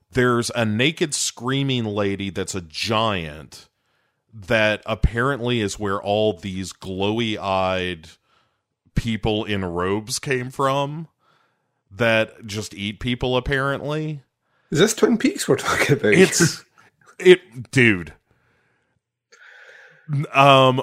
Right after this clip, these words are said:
Speaker 1: wh-, oh, geez, what else? Uh, he constantly talks about having to save his baby. The, oh, I didn't, I forgot one of the most important things, Duncan.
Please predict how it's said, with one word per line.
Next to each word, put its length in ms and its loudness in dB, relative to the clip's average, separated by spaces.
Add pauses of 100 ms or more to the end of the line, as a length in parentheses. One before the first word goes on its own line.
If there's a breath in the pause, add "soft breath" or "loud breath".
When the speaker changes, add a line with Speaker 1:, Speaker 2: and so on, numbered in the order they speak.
Speaker 1:
wh-, 300 -8
oh, 100 -6
geez, 380 -4
what 420 0
else? 400 0
Uh, 220 4
he 280 -8
constantly 520 -4
talks 240 -4
about 160 2
having 220 0
to 80 -2
save 260 -2
his 160 -6
baby. 1000 -6 (440 soft breath)
The, 280 4
oh, 420 8
I 140 4
didn't, 240 2
I 80 2
forgot 200 -2
one 120 0
of 40 -4
the 60 -2
most 140 -4
important 420 -4
things, 240 -6
Duncan. 340 -6